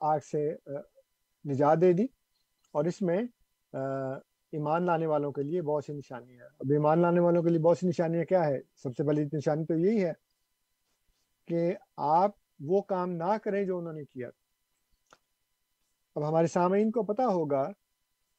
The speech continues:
कि पाकिस्तान में हमारा इस वक्त क्या हाल है, हमारे लोगों को शहीद किया जा रहा है, हमारी मस्जिदों को गिराया जा रहा है, हमारे घरों को जलाया जा रहा है। तो ये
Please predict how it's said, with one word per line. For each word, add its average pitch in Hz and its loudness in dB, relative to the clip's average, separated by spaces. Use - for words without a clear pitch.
कि 165 -2
पाकिस्तान 156 -2
में 202 -2
हमारा 160 -2
इस 170 -8
वक्त 170 -8
क्या 170 -2
हाल 135 -6
है, 110 -20
हमारे 156 2
लोगों 160 0
को 175 -4
शहीद 160 -4
किया 170 -2
जा 156 0
रहा 151 -4
है, 143 -10
हमारी 151 0
मस्जिदों 156 -6
को 175 -4
गिराया 147 -2
जा 147 -4
रहा 143 -4
है, 139 -6
हमारे 143 -8
घरों 147 -4
को 180 -2
जलाया 147 -2
जा 139 -4
रहा 135 -8
है। 123 -20
तो 185 2
ये 226 2